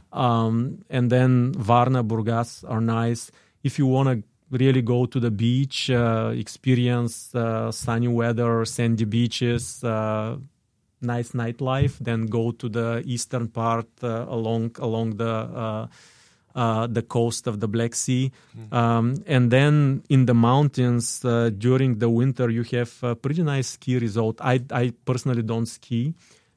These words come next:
Speaker 1: uh, but it's a very beautiful area in Pamporovo, Borovets, Bansko.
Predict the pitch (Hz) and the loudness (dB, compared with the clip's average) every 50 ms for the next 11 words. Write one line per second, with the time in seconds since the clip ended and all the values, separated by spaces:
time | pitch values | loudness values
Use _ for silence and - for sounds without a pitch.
0 | _ - 131 123 117 120 117 113 123 123 135 - - 123 110 123 120 117 107 101 | _ -2 0 2 2 2 2 2 2 2 2 0 0 -2 0 0 0 0 0 0
1 | 113 120 120 117 - 120 110 113 113 117 117 117 117 117 113 110 110 110 110 107 | 0 0 0 0 -2 -2 0 0 0 0 0 2 2 2 2 0 0 0 0 0
2 | 107 104 _ - 123 117 110 - 147 139 147 147 147 135 127 135 135 135 131 117 | -2 -4 _ -2 0 0 0 2 4 4 4 4 4 2 2 2 2 0 0 0
3 | 110 127 127 131 131 127 117 123 120 120 - - 113 101 120 117 120 120 117 - | 0 0 2 2 0 0 0 0 0 -2 -4 -6 -6 -2 0 0 0 0 -2 -6
4 | - - 127 117 117 117 113 | -4 -4 -2 0 0 -2 -2